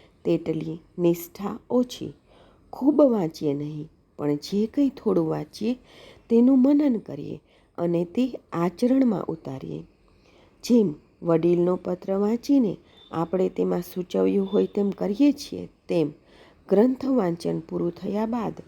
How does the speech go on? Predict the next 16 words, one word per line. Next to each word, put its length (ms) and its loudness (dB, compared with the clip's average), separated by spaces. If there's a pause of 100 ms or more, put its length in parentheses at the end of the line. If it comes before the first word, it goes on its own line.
(440)
તે 140 4
પ્રમાણે 540 0
કરવાની 520 -2
શરૂઆત 560 -4 (160)
કરવી 320 2
જોઈએ. 420 -14 (1000)
પરમાર્થ 680 2
એ 100 -2
સંપૂર્ણપણે 1040 -2 (240)
આચરણનું 840 2
જ 160 -6
શાસ્ત્ર 540 -8
છે. 280 -14 (760)
સમાધાન 680 2
અને 160 0
આનંદ 560 -2